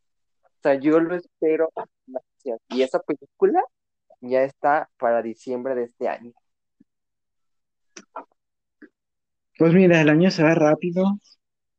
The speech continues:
Speaker 2: se va veloz. Este, y mira, yo creo que a lo mejor, pues, nosotros podemos sacar mil teorías, como lo hicimos con, con WandaVision en su, en
Speaker 1: En su
Speaker 2: las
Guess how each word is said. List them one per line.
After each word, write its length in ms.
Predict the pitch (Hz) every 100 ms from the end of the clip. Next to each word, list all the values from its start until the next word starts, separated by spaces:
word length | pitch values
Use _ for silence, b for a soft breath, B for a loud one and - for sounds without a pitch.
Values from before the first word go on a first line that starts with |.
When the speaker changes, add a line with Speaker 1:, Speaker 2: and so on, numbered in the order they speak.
| _
Speaker 2:
se 240 | - 117 104
va 380 | 107 110 117
veloz. 840 | 113 110 120 143 139 - - - _ _ _ _ _ _ _ _ _ _ _ _ _ _ _ _
Este, 1080 | - 101 98 - _ 101 95 92 87 - - _ b b b _ _ _
y 100 | 123 143
mira, 180 | 151 143
yo 140 | 151
creo 180 | 170 165
que 160 | 180 165
a 120 | 131
lo 80 | 127
mejor, 340 | 120 127 120
pues, 120 | 123
nosotros 280 | 123 120 139
podemos 240 | 127 127 127
sacar 280 | 107 110 110
mil 280 | 110 113 113
teorías, 440 | 110 104 110 113
como 220 | 104 101
lo 60 | 98
hicimos 360 | 87 98 101 -
con, 460 | 95 92 90 90 - -
con 220 | 95 95
WandaVision 680 | 95 92 90 104 98 120 101
en 60 |
su, 380 | 98 95 87 92 - _ _ _ _ _ _ _
en 160 | 101 104
Speaker 1:
En 60 |
su 0 | 101
Speaker 2:
las 200 | 98